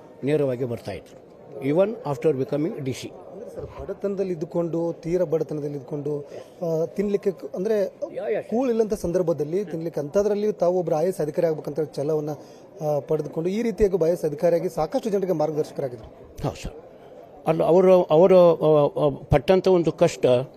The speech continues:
Speaker 1: ಆ, ಹೇಳಲಿಕ್ಕೆ ಶಬ್ದಗಳೇ ಇಲ್ಲ ಸರ್. ಎಷ್ಟು ಒಂದು ಯಾವುದೋ ಒಂದು ಹಿಂದಿ ಸಿನಿಮಾ ಇದೆ ಸರ್, ಅದು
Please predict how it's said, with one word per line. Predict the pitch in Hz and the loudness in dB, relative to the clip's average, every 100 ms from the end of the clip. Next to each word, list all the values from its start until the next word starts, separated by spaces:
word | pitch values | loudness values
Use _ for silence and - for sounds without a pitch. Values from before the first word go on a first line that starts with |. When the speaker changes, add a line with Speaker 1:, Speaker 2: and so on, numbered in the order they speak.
| - - - | -20 -8 -2
Speaker 1:
ಆ, | 147 143 | 0 2
ಹೇಳಲಿಕ್ಕೆ | 123 175 190 170 165 | 4 6 6 2 -2
ಶಬ್ದಗಳೇ | - 147 147 147 139 | 0 0 0 0 -2
ಇಲ್ಲ | 117 | -6
ಸರ್. | 92 - - - - - - - - - - | -10 -14 -20 -20 -20 -20 -20 -20 -20 -18 -2
ಎಷ್ಟು | 180 180 214 202 196 - - - - | -2 0 4 4 4 -4 -20 -20 -8
ಒಂದು | 180 185 190 180 | 0 0 2 4
ಯಾವುದೋ | 165 180 208 | 4 4 2
ಒಂದು | 196 | 2
ಹಿಂದಿ | 165 170 | 0 0
ಸಿನಿಮಾ | 170 170 160 | 0 0 0
ಇದೆ | 143 135 | 0 -2
ಸರ್, | 135 117 | 0 0
ಅದು | 98 101 | -2 -4